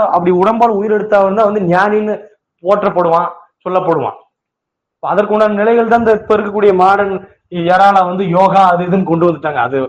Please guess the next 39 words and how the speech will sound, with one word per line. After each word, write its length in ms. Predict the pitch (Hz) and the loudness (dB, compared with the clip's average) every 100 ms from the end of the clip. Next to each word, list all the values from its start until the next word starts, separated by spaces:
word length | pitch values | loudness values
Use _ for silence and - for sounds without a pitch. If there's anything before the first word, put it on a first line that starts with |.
| - _ | -8 _
எப்படி 240 | 147 156 202 | -10 -2 0
அது 80 | 180 | 0
உடம்பால் 500 | 156 196 208 220 233 | 0 0 2 2 0
உயிர் 320 | 208 196 233 | -2 -4 -2
தன்மை 240 | 214 202 196 | 0 0 0
வந்து 180 | 196 196 | 0 0
வெளிக்கொண்டு 400 | 185 196 196 180 | -2 -2 -2 0
வருவது 360 | 170 165 151 151 151 _ _ _ | 0 0 0 -2 -4 _ _ _
அப்படிங்கிறதுக்கு 580 | 151 170 196 202 196 185 | -6 -2 0 0 0 0
உண்டான 280 | 180 175 170 160 147 - _ - | 0 0 2 0 -4 -12 _ -8
ஒரு 200 | 170 165 156 151 | -4 0 2 0
பிராக்டிஸா 520 | 151 190 202 214 202 | 0 -2 0 -2 0
தான் 160 | 190 214 | -2 -2
இன்னைக்கு 200 | 196 190 | -2 -2
இந்த 120 | 185 | -2
யோகா 320 | 175 175 165 160 | 0 2 2 2
கலாச்சாரமும் 680 | 160 156 151 156 151 170 190 - _ | 0 -2 -2 -4 -4 -4 -8 -12 _
மத்த 260 | 170 165 175 | -10 -2 0
எதுவும் 240 | 175 185 | 0 0
கொண்டு 180 | 170 175 | -2 -2
வந்துட்டாங்க. 340 | 156 165 147 139 - | -4 -6 -6 -8 -12
ஒவ்வொரு 280 | - 190 220 | -8 0 0
ரிஷி 200 | 208 - | 0 -2
மகானும் 340 | 226 220 240 214 | 0 0 0 0
ஒவ்வொரு 240 | 208 220 | 0 2
அவதாரத்துக்கு 580 | 196 220 220 202 202 190 | 2 2 2 0 -2 -2
வந்தனால 300 | 185 196 262 240 - _ | 0 2 0 -2 -6 _
அது 180 | - 196 | -6 0
அந்த 180 | 196 190 | 0 0
அவதார 280 | 185 226 233 | 0 2 2
நோக்கத்தை 360 | 226 214 214 226 | 2 -2 -2 0
ஒவ்வொருத்தர் 460 | 208 214 208 214 208 | 2 0 0 -4 -2
பின்பற்றி 340 | 202 202 185 | -2 -2 -2
போறாங்க. 300 | 170 175 170 | -4 -4 -4
இப்ப 120 | 165 | -6
எப்படி 220 | 180 196 190 - _ _ - | -4 0 -2 -2 _ _ -14
சப்த 380 | 165 175 170 202 | -4 -2 0 0
ரிஷி 200 | 180 175 | -2 -2
மகான்கள், 460 | 180 175 170 180 | 0 0 0 -4